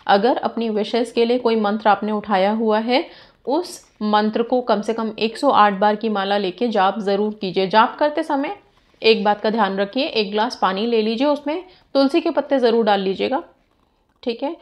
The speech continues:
अच्छा, तुलसी के पत्ते अभी ग्रहण में आप तोड़ नहीं सकते, तो अगर आपके कल के पूजा में आपने तुलसी के, तुलसी दल तोड़ा था और वो है कुछ पत्ते, तो उसको डाल लीजिए।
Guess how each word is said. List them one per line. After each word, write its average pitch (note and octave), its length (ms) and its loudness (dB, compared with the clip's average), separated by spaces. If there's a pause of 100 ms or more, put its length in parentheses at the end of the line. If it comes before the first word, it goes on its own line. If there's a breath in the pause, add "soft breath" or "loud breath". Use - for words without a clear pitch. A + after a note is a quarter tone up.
(280 soft breath)
अच्छा, G#3 200 2
तुलसी C#4 380 2
के F4 140 0
पत्ते D#4+ 340 2
अभी B3+ 300 2
ग्रहण C4 380 2
में D4 80 -2
आप C#4 220 -2
तोड़ A#3+ 180 6
नहीं B3 280 2
सकते, G#3 500 -6
तो A#3 60 0
अगर A3+ 440 4
आपके D4+ 320 2
कल A#3 240 0
के C4+ 120 0
पूजा A#3+ 420 0
में B3 140 -2
आपने A3+ 240 -4
तुलसी A3+ 280 -4
के, A3+ 180 -2
तुलसी A3 380 0
दल G#3+ 200 2
तोड़ा G#3+ 360 2
था C#4 200 2
और C4 140 4
वो A3+ 160 0
है G#3+ 240 -4
कुछ C#4 200 -4
पत्ते, A3+ 300 -4
तो C4+ 120 -2
उसको B3+ 200 0
डाल G#3 200 6
लीजिए। F#3+ 400 -4